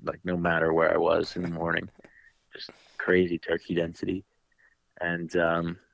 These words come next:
Speaker 1: had a lot of fun chasing, chasing turkeys there. Um, I think I ended up getting two birds. I got my friend a bird. Um,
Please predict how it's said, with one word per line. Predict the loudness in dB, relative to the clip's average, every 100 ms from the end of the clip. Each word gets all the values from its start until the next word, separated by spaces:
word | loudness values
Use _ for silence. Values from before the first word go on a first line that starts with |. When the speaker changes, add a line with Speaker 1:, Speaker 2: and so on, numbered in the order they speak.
| _ _ _ _ _ _
Speaker 1:
had | -2
a | 2
lot | 4 2
of | 2
fun | -2 -4
chasing, | -4 -6 -4 -8 -10 -14 -8
chasing | -6 -4 -6
turkeys | -6 -6 -6 -2
there. | 0 2 0 -2 _ -20 -20 _ _ _ -12
Um, | -4 -2 -2 -4 -12 _ _ -12
I |
think | -6 -4 -4 -6 -16 _ _ _ _ _ _ _
I | 4
ended | 6 6
up |
getting | 6 2
two | 2 2
birds. | 6 6 8 6 2
I | 2
got | 4
my | 2
friend | 0 0 0
a |
bird. | 2 4 6 6 2 _ _ _ _ _ _ _ _ _ _
Um, | -4 0 0 -2 -4 -6 -8